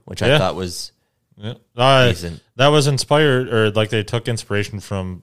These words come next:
Speaker 2: the Frank Miller Batman Year One comic.
Speaker 1: Oh, really?
Speaker 2: Yeah.
Speaker 1: Heck yeah.
Speaker 2: Um. Oh, did you, uh, did the twist of the movie surprise you?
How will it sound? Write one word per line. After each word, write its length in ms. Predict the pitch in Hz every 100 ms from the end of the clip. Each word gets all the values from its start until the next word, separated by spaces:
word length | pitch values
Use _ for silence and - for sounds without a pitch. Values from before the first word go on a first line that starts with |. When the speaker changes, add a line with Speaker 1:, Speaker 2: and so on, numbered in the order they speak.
| _
Speaker 2:
the 460 | 101 95 90 87 87 -
Frank 320 | - 101 -
Miller 240 | 107 98
Batman 480 | 90 95 98 101 98
Year 180 | 98 95
One 280 | 95 107 113
comic. 380 | 135 139 160 - 110
Speaker 1:
Oh, 160 | 98
really? 280 | 87 95 139 98
Speaker 2:
Yeah. 300 | 92 87 85 _
Speaker 1:
Heck 160 | 135 131
yeah. 260 | 90 85 90 _ _ _ _ _ -
Speaker 2:
Um. 560 | 104 101 98 98 95 82 _ _ _ _ _ _ _ _ _ _ _ _
Oh, 320 | 151 131 101 - _ _ 123
did 200 | 123 123
you, 260 | 139 139
uh, 420 | 135 127 120 117 101 _ _ _ _ _ _ _ _ _ _ _ _ _ 110 107 _ _
did 160 | 120 117
the 120 | 113
twist 480 | - 120 120 - 127
of 120 | 117
the 60 |
movie 240 | 117 117 120
surprise 440 | 123 117 117 120
you? 160 | 127